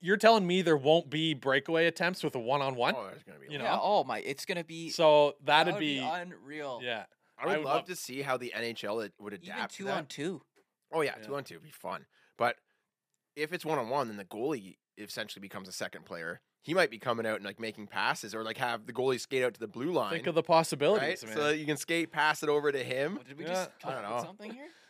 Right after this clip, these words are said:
Speaker 1: Like, start out five-on-five overtime, two minutes.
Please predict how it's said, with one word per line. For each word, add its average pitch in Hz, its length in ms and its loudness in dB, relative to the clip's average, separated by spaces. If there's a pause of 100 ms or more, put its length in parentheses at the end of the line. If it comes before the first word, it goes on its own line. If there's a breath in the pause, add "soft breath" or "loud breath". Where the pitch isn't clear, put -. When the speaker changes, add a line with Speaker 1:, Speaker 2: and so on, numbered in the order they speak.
(240 soft breath)
Speaker 1:
Like, 160 240 4 (100)
start 180 380 4
out 160 280 6
five-on-five 147 640 4
overtime, 135 540 0 (460)
two 156 180 -2
minutes. 131 480 -2